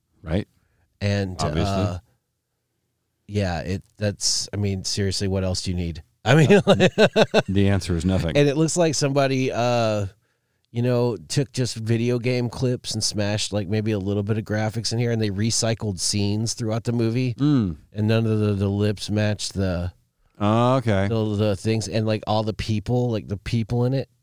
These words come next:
Speaker 2: that weren't aliens or demons or Lucifer or whatever, had, uh,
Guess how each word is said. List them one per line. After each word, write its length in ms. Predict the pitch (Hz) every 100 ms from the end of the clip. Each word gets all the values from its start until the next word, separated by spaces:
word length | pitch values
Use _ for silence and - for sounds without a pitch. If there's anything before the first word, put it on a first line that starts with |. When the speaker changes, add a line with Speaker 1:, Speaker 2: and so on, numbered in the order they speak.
| _
Speaker 2:
that 180 | 107 107
weren't 240 | 107 107 -
aliens 480 | 110 110 110 113 107
or 80 | 110
demons 560 | 98 107 104 110 113 107
or 240 | 101 95 90
Lucifer 720 | 101 98 - 101 113 113 113
or 80 | 110
whatever, 400 | 110 110 107 110 - _ _ _ _
had, 300 | 110 104 104
uh, 340 | 95 92 85